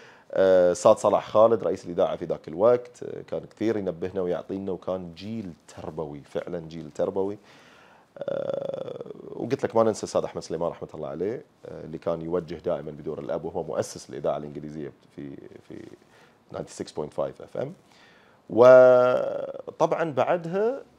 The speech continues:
آه، يعني اتصال من، آه، من أختي الكبيرة، آه، ندى محمد، اللي هي كانت ماسكة برنامج إن فوكس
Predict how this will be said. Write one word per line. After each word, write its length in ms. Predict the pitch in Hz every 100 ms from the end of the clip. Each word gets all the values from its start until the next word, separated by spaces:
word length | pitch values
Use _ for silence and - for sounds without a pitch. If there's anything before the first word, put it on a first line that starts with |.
| _ -
آه، 120 | - - - - -
يعني 680 | 123 135 131 123 120 120 -
اتصال 520 | - - - 104 107
من، 400 | 101 92 92 95 -
آه، 200 | 85 78
من 220 | 78 85
أختي 320 | - - 87
الكبيرة، 640 | 85 80 - 92 87 87 87 - _ _ -
آه، 160 | 65 67
ندى 240 | 101 98
محمد، 340 | - 107 104 160 _ _ _ _ _ _ _
اللي 200 | - 95
هي 40 | 87
كانت 320 | 87 85 90
ماسكة 260 | 85 -
برنامج 480 | 85 85 85 82 78 -
إن 60 | 117
فوكس 600 | - 113 - - -